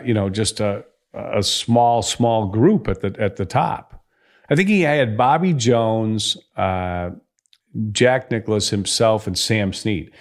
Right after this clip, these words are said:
Uh, just an interesting, you know, four to pick. I mean, leaving, uh, Byron Nelson off, leaving, uh, you know, Ben Hogan off, uh,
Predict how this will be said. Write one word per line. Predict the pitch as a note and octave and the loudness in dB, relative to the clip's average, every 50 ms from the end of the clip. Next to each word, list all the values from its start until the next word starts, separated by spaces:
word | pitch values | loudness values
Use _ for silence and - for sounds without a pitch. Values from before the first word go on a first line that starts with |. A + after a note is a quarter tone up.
| - - - _ - | -20 -20 -20 _ -10
Uh, | - B2 C3+ | -8 -6 -2
just | C3+ D#3 F3+ E3 - | 0 0 0 0 0
an | E3 - | 0 0
interesting, | D3 E3+ F3+ F#3 F3 E3 D#3+ D3 - - D3 C3+ B2 A2 G#2+ - | 0 2 2 4 2 2 2 0 0 0 0 0 0 -2 -4 -6
you | - B2 A#2 | -6 -2 -2
know, | A2+ A2 G#2 | 0 0 -2
four | - - - C#3+ C#3+ C3 | -4 -4 -2 0 0 2
to | A#2+ G#2+ | 0 -2
pick. | - - D#3+ D#3 A2 - - | -2 0 0 0 0 0 -2
I | G2+ | -4
mean, | G#2+ G#2+ G#2+ G#2 A2 | -2 -2 0 0 2
leaving, | A#2+ B2 A#2+ B2 A#2+ A2+ G#2+ G#2 G#2+ - | 0 0 0 0 0 -2 -2 -4 -6 -4
uh, | A2 G#2+ G2+ G2 | -2 0 0 0
Byron | F#2+ A2 G#2+ G#2+ G#2 G2+ G2+ G#2+ | 0 0 0 0 0 0 0 0
Nelson | B2+ C#3+ C#3+ C3 - - C#3 B2+ | 0 0 -2 -2 -4 -4 -4 -2
off, | B2 B2 A#2+ A2+ G#2+ - - | -2 -2 -2 -2 -4 -4 -2
leaving, | G#2+ G#2 G#2 G2 G2 F#2+ F#2 F2 - - - - _ _ - | -2 0 0 0 -2 -4 -4 -6 -8 -14 -20 -20 _ _ -6
uh, | - F#2 F#2 F2+ F2+ F2+ F2 F2 F#2+ G#2 _ _ _ _ _ _ _ _ _ _ _ | -4 -2 -2 -2 -2 -4 -4 -6 -6 -10 _ _ _ _ _ _ _ _ _ _ _
you | - B2+ | 2 2
know, | G2+ F2 | 2 2
Ben | E2+ E2+ - A#2 A2 G#2 | 0 0 0 0 0 0
Hogan | G2 F2+ G2+ B2 C#3+ D3 D3 D#3+ D3+ | 0 2 4 4 4 4 2 2 2
off, | D3 C#3+ C#3+ C#3+ C#3+ C#3 C#3 C3+ - - _ _ _ _ _ _ _ - | 2 0 0 0 0 -2 -4 -6 -10 -14 _ _ _ _ _ _ _ -4
uh, | A2 G2+ F#2+ F#2 F#2 F2+ F2+ F2+ F2 E2+ F2+ - | -2 -2 0 0 -2 -4 -4 -6 -6 -8 -10 -12